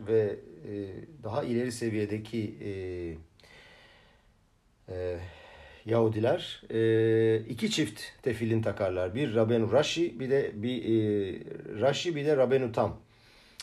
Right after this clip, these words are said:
E, fakat diyor ki bu,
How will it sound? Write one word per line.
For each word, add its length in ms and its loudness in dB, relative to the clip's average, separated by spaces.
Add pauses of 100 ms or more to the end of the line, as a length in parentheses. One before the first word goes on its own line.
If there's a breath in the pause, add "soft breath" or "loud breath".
(240 loud breath)
E, 300 0 (100)
fakat 720 0
diyor 260 4
ki 200 -6
bu, 300 -2